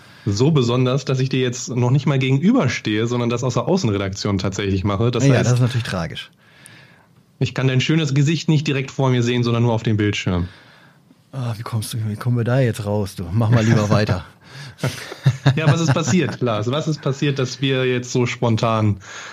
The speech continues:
Speaker 1: hier aufnehmen?
Speaker 2: Ja, ist das passiert, was, äh, leider zu erwarten war, äh, wenn wir uns an die letzte Woche erinnern. Ähm,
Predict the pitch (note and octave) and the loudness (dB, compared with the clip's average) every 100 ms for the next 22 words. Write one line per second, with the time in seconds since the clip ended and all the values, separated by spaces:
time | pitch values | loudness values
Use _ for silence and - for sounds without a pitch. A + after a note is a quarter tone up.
0 | - - _ _ _ - A#2 A2 G#2+ G#2 | -20 -20 _ _ _ -6 -2 -2 -4 -4
1 | F#2+ G2+ F#2+ F#2 F2+ D#3+ E3 A#2+ C3+ B2 | -4 -4 -2 -4 -4 2 4 4 2 0
2 | C3+ B2 C#3 B2 A#2+ - C3 A2+ A#2+ A#2 | 0 0 -2 0 -2 -4 -6 -6 -6 -6
3 | A#2+ A2+ - - - A#2 G#2 C3 D#3+ D#3 | -6 -8 -12 -20 -8 -2 2 4 4 4
4 | D3 D3+ A#2+ B2 B2 C3 C#3 B2 B2+ C3 | 2 0 0 2 2 2 2 2 2 2
5 | C3 C3 - C#3+ B2+ A#2+ A#2+ A2+ - _ | 0 -2 -6 -4 -2 -2 0 -2 -4 _
6 | - - - - - A#2 A2+ G#2+ A#2 A2+ | -20 -20 -20 -14 0 2 4 4 2 4
7 | A#2 - A2 A#2+ A2+ A2+ A2 G#2 A2+ A2 | 2 0 -2 0 2 0 0 2 2 4
8 | A2+ G#2 A2+ G#2 G#2 G#2 | 2 2 -2 -2 -2 -2